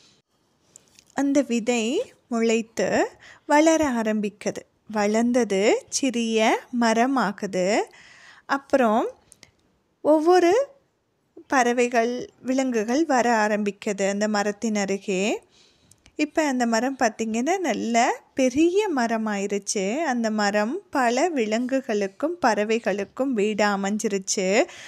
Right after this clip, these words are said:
அதோட இப்ப யாருக்கும் நண்பர்கள் கிடைத்து விட்டார்கள். அணிலுக்கும் நிறைய நண்பர்கள் கிடைத்து விட்டார்கள். என்ன பெயர் வைக்கலாம் குட்டீஸ் இந்த கதைக்கு?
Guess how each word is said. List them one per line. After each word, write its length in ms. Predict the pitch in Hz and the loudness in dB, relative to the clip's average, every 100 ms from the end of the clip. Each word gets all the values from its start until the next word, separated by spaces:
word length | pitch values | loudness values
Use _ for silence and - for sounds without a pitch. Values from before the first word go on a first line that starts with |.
| - - | -18 -2
அதோட 720 | 233 240 233 208 202 196 285 | 0 2 2 4 2 4 2
இப்ப 260 | 339 277 254 | 2 0 0
யாருக்கும் 640 | 202 196 233 330 - 381 | 0 0 0 -2 -4 -2
நண்பர்கள் 580 | 254 233 269 294 302 269 | 0 0 -2 0 -2 -2
கிடைத்து 400 | 226 233 - 226 | -2 -2 -4 -4
விட்டார்கள். 600 | 214 - 208 196 202 180 - - - | -6 -2 -2 0 -2 -4 -8 -18 -6
அணிலுக்கும் 840 | 208 220 302 339 - - 214 214 | -2 2 4 4 2 -2 -4 -2
நிறைய 600 | 339 254 214 240 269 453 | 0 0 2 2 2 0
நண்பர்கள் 760 | 392 226 214 208 180 190 214 370 | 0 0 0 0 0 0 0 0
கிடைத்து 460 | 349 294 269 254 | -2 -2 -2 -2
விட்டார்கள். 720 | 226 226 - 196 196 202 180 - - - | -2 -2 0 0 0 -2 -4 -8 -20 -12
என்ன 380 | - 226 247 415 | -2 0 2 0
பெயர் 320 | 453 330 240 | 2 2 4
வைக்கலாம் 480 | 254 220 - 202 202 | 2 -2 -2 -2 -2
குட்டீஸ் 380 | 208 196 220 208 | -4 -4 -4 -2
இந்த 280 | 202 202 202 | -2 -2 0
கதைக்கு? 640 | 233 202 214 - 262 440 | 0 0 0 0 2 2